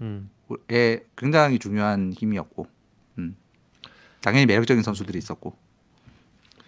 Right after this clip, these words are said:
Speaker 1: 제가 이번에 그 코리안 시리즈를 좀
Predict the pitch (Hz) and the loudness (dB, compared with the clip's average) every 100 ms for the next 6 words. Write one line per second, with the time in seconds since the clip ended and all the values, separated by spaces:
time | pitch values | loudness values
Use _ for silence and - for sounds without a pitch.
0 | _ _ _ - - 127 156 170 123 127 | _ _ _ -14 0 4 6 4 2 0
1 | 123 107 98 - 185 185 - 143 120 113 | -2 -4 -6 -6 -4 -4 -4 -4 -4 -4
2 | 101 98 90 - _ _ _ _ 110 101 | -4 -6 -8 -14 _ _ _ _ -16 -14